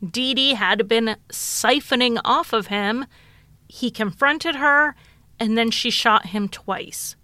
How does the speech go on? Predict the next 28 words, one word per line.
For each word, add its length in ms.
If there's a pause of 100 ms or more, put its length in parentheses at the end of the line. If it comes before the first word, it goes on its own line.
(500)
I, 200
however, 480 (540)
have 260
a 180
less 480 (240)
generous 640 (100)
theory 540
of 200
this 160
crime, 600
and 160
I'm 140
gonna 180
share 360
it 220 (120)
right 300
now. 500 (460)
I 140
think 280
Dee 180
Dee 180
knew 600 (440)
Abraham 480
was 140
getting 260
wise 380
to 140
her. 380